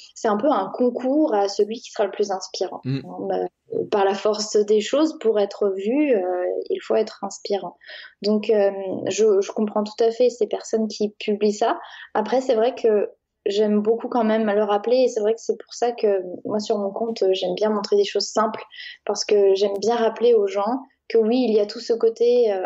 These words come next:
Speaker 1: incroyable de la pratique et tous les progrès qu'on peut faire, donc c'est bien de le montrer de temps en temps, mais c'est bien aussi de rappeler que, euh, faire, euh, le guerrier, c'est aussi très, très bien et qu'on n'a pas besoin d'être sur les mains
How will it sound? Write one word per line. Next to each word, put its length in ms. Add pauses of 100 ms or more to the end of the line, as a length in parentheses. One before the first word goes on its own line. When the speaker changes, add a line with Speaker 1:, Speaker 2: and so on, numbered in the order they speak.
Speaker 1:
incroyable 840
de 60
la 140
pratique 420
et 80
tous 160
les 120
progrès 340
qu'on 160
peut 140
faire, 240
donc 120
c'est 140
bien 160
de 60
le 100
montrer 220
de 60
temps 180
en 60
temps, 120
mais 100
c'est 140
bien 160
aussi 240
de 80
rappeler 320 (400)
que, 100
euh, 380 (140)
faire, 240
euh, 400
le 100
guerrier, 680
c'est 300
aussi 260
très, 140
très 200
bien 200
et 140
qu'on 100
n'a 140
pas 140
besoin 280
d'être 320
sur 240
les 140
mains 240